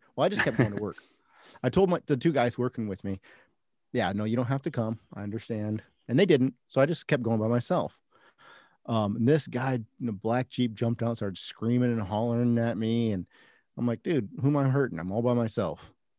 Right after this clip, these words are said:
Speaker 1: Um, and he kept driving by and, like, just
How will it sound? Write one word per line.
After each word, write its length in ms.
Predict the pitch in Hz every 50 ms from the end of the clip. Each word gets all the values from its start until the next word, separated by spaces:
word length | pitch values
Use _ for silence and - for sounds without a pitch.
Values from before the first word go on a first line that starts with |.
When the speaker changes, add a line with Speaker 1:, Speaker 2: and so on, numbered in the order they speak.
| _ _ -
Speaker 1:
Um, 420 | - 95 92 85 82 - - 87 - _ _ _ _ _ _ _ _ _ _ _ _ _ _ _ _ _ _ _ _ _ _ _ _ _ _ _
and 400 | - 117 104 98 95 90 92 98 - _ _ _ _ _
he 160 | - 123 120
kept 240 | 107 - 147 123 139
driving 420 | 117 123 127 127 135 120 120 117 110
by 380 | 110 113 117 117 117 120 120
and, 160 | 113 107 101
like, 180 | 95 95 95 -
just 280 | - 110 104 - -